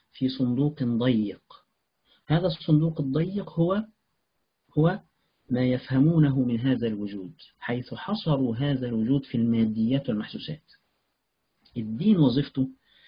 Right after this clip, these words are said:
إنه يخرج الإنسان من حيز الماديات والمحسوسات، فيبدأ الإنسان يفهم نفسه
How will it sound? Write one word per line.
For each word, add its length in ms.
إنه 260
يخرج 340
الإنسان 520
من 300
حيز 480
الماديات 720
والمحسوسات، 840
فيبدأ 360
الإنسان 440
يفهم 380
نفسه 360